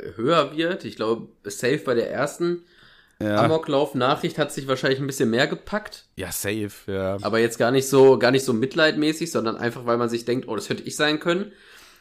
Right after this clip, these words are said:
Speaker 1: Und
Speaker 2: Ja, ja, ja.
Speaker 1: ich von mir, also von klein auf wurde mir quasi so beigebracht,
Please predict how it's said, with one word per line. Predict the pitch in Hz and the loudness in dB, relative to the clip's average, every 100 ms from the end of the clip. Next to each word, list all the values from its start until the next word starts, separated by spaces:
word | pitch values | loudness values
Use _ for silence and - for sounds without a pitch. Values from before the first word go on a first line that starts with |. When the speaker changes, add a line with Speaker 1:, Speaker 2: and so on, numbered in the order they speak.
| _ _ | _ _
Speaker 1:
Und | 113 | 2
Speaker 2:
Ja, | 113 117 110 107 | 4 6 4 0
ja, | 110 | -2
ja. | 110 113 | -6 -6
Speaker 1:
ich | 104 - 113 | -6 -10 -18
von | - 135 - | -4 -4 -2
mir, | 127 127 - | -2 0 0
also | 127 | -4
von | 131 131 120 | -4 -6 -6
klein | - 127 139 196 - | -2 0 2 0 -2
auf | - 160 190 - - | -2 0 -2 -6 -12
wurde | 107 135 | -4 0
mir | 135 | 0
quasi | 135 123 127 120 | 0 0 0 -2
so | 110 | -4
beigebracht, | 90 143 160 - 117 160 - | -2 -2 -2 -4 -6 -6 -12